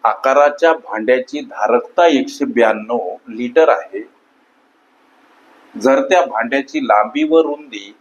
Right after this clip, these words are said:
अनुक्रमे ऐंशी सेंटीमीटर, साठ सेंटीमीटर असेल, तर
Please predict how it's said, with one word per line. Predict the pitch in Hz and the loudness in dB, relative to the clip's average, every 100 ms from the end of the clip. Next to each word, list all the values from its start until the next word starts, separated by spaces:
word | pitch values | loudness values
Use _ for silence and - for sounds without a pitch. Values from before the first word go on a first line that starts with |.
| - | -4
अनुक्रमे | 107 143 165 143 127 131 143 147 - | -2 -2 -4 -2 0 0 -2 -4 -6
ऐंशी | 107 117 - 170 | -4 -4 -4 -4
सेंटीमीटर, | - 123 120 127 123 139 139 | -2 0 0 0 -2 0 -2
साठ | 139 - 107 - | -2 -2 0 -2
सेंटीमीटर | - 113 - 117 117 143 165 | -6 -8 -6 -8 -6 -4 -2
असेल, | 139 - 101 - - _ _ _ _ _ _ - | -2 -4 -8 -8 -10 _ _ _ _ _ _ -2
तर | 135 | 0